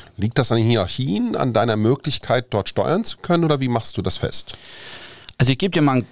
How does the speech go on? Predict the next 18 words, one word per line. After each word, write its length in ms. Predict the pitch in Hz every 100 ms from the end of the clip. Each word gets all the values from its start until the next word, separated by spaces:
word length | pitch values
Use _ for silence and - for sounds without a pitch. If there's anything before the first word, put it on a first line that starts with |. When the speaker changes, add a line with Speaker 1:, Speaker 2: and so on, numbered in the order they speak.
| -
Speaker 2:
klares 360 | - 123 113 -
Beispiel. 560 | 117 165 175 170 151 135
Man, 340 | 120 117 107 _ -
wir 380 | - - - 110
haben 160 | 120 135
da 180 | 120 107
einmal 360 | 113 120 113
relativ 460 | 104 123 123 120 104
lange 280 | 107 127 117
diskutiert, 580 | 117 120 - 127 120
wer 140 | 107 117
denn 180 | 117 110
welche 240 | 110 101
Aufgabe 440 | 98 104 104 92
zu 120 | - -
übernehmen 540 | 95 87 92 85 78
hat, 240 | - - - _
ne? 240 | 82 117